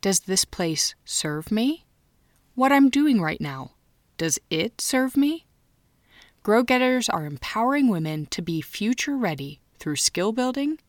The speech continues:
and community. For links and related episodes, check out the show notes on balancing cultures dot com. While you're there, sign up for the newsletter for bonus content, free of course.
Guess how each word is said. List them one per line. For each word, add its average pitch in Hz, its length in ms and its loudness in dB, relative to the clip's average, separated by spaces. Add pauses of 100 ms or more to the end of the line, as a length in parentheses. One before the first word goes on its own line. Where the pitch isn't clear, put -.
(240)
and 156 200 -4
community. 156 680 0 (760)
For - 180 2
links 220 360 2
and 226 80 2
related 202 340 -2
episodes, 196 560 -4
check - 240 -4
out 196 160 -4
the - 80 -12
show - 180 -6
notes 165 300 -6
on 151 140 -8
balancing 208 420 -2
cultures 202 460 -8
dot 160 280 -8
com. 151 380 -12 (260)
While 156 200 -4
you're 151 100 -4
there, 160 320 -6 (300)
sign 254 260 2
up 247 60 0
for - 120 -4
the 240 120 2
newsletter 175 580 0 (220)
for 359 180 -2
bonus 214 380 2
content, 220 520 -4 (240)
free 160 320 -6
of 156 140 -12
course. 165 460 -4